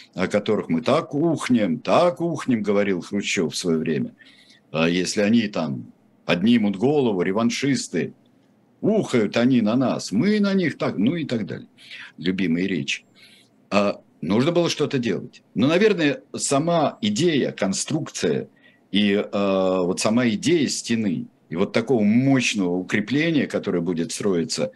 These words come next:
вокруг всего западного Берлина, отделяя его, а, не только от восточного Берлина, но и от остальных, э, э, территорий Германской Демократической Республики, ведь он значительно восточнее Берлин, чем государственная,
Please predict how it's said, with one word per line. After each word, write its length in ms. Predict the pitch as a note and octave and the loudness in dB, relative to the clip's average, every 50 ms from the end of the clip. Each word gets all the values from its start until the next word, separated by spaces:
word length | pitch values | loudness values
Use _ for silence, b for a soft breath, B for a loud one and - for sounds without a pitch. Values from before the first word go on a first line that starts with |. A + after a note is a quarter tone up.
| B B B B B B | B B B B B B
вокруг 420 | - - G#2 G#2 - C3 B2 A2+ | 2 2 2 2 2 -2 -4 -2
всего 380 | - - - C3+ C3+ C3+ B2+ G#2+ | 0 0 0 2 2 2 0 0
западного 560 | - - A2+ G#2+ - - E2 D2+ E2 E2 D#2 | 0 0 0 0 0 -2 -4 -2 -2 -2 -2
Берлина, 500 | D2 C#2+ E2+ E2 F#2+ A#2+ C#3+ E3+ D#3+ C3 | -2 -2 -2 -2 0 -2 0 0 0 0
отделяя 440 | G#2+ F#2 D#2+ F2+ F2 F#2 F#2+ F#2+ F2 | 0 -2 -2 -2 -2 0 2 2 2
его, 400 | E2 D#2+ D2+ D#2+ D#2+ D#2 D2 - _ B B B B B _ | 0 0 0 0 0 -2 -2 -4 _ B B B B B _
а, 200 | - D#2+ D#2+ D#2+ | -4 -2 0 0
не 120 | D#2+ F2 F#2 | 0 0 -2
только 300 | F2+ A#2 A2 G2+ - G#2 | 0 -2 -2 0 -2 -4
от 100 | F2 - | -2 -2
восточного 480 | F#2 E2+ - - F#2+ F2 - - F2 D#2+ | -2 -4 -2 -2 -2 -2 -2 -2 -2 -2
Берлина, 480 | D2 F2 E2 E2+ F#2+ A#2+ B2 B2 - B B B B | -2 -2 -2 0 0 0 0 0 -2 B B B B
но 220 | - F2 F#2+ G2 F#2 | -4 -2 -2 0 0
и 40 | F#2 | 0
от 220 | F#2 F#2 - - | 0 0 -2 -2
остальных, 720 | G2+ G2+ - - A2 G#2+ G#2+ A2+ A#2+ B2+ A#2+ - - - | -4 -4 -2 0 0 2 2 4 4 2 2 0 -4 -8
э, 500 | E2+ D#2 - - - E2+ E2+ E2 D#2+ D#2 C#2+ C2+ - - _ - | -8 -8 -8 -6 -6 -4 -2 0 0 0 -2 -4 -6 -10 _ -6
э, 400 | D#2 D#2 D#2 D2+ D2+ D2+ D2+ D2+ | -4 -2 -2 0 0 -2 -2 -2
территорий 640 | D2 - F#2 F2+ - - G#2 F#2 E2+ D#2 D2 C#2 - b b b b b b | -2 -2 -2 -2 -2 -2 -2 0 0 0 -2 -4 -6 b b b b b b
Германской 420 | - G2 - F#2 F#2 - - - E2 | -2 -2 0 0 0 -2 -2 -4 -2
Демократической 680 | D#2 D#2+ D#2+ - D#2+ D#2+ D#2 F#2+ F2+ E2 - - - | -2 -2 -2 -2 -2 -4 -2 -2 -2 -2 -2 -4 -4
Республики, 560 | D2 C#2+ C#2 - - D#3+ E3 F3 D#3+ C3+ - | -4 -6 -4 -4 -4 -2 -2 -2 -2 -2 0
ведь 160 | G#2 F#2+ F2 G2+ | -2 -2 -2 -2
он 80 | F#2+ | -4
значительно 520 | D#2+ D#2+ F2 F#2+ F2+ - G2+ D#2+ - - D#2+ | -2 -2 -2 -2 -2 -2 -4 -4 -4 -2 0
восточнее 580 | D#2 D#2 - - - D#3+ F3 - - B2+ A#2 | 0 0 0 0 -2 -2 0 0 0 -2 -2
Берлин, 500 | G2 E2 G2 F#2+ F#2+ F#2 E2 D2 C2+ - B B B B B | 0 0 -2 -2 -2 -2 -2 -2 -4 -6 B B B B B
чем 260 | B - G2 F2 E2 D#2 | B -2 0 0 0 0
государственная, 760 | C#2+ F2 - - F#2 F#2 F2+ E2 - - D#2+ D2+ D2 D2 | -2 -4 -4 -2 0 0 0 0 -2 -2 -2 -2 -2 -4